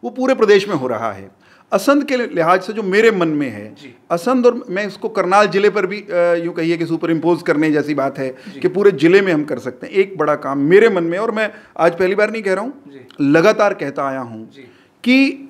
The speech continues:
Speaker 1: किसी जमाने में अपना हरियाणा भी देसी गाय का बड़ा ठिकाना हुआ करता था।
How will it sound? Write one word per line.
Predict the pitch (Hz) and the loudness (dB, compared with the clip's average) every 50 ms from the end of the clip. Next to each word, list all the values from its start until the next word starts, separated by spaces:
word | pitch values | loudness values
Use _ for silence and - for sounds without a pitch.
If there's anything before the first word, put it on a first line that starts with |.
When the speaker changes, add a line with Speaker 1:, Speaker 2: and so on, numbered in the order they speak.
| - | -10
Speaker 1:
किसी | - 214 214 220 269 247 | -8 -4 -2 0 0 2
जमाने | 226 196 175 165 165 170 160 156 | 2 4 4 4 4 4 2 2
में | 160 180 185 - | 0 -2 -2 -4
अपना | 175 - - 196 208 202 | -4 -4 -2 -2 0 0
हरियाणा | 170 139 135 143 156 175 190 196 180 | 0 0 2 2 2 4 2 2 0
भी | 147 143 139 143 147 - - - - _ _ - 123 | -2 -2 -4 -6 -6 -10 -14 -20 -20 _ _ -20 -16
देसी | 120 117 175 190 185 185 226 208 | 0 2 4 4 4 2 -4 -6
गाय | 160 156 143 143 143 | -6 -4 -4 -6 -6
का | - 170 | -8 -8
बड़ा | 143 127 147 156 151 | -6 -4 -2 -2 -2
ठिकाना | 151 156 147 151 147 147 139 | -4 -6 -8 -6 -4 -4 -2
हुआ | 123 113 107 107 | -4 -6 -8 -12
करता | 104 101 - - 107 | -16 -18 -20 -20 -20
था। | - - - | -20 -20 -20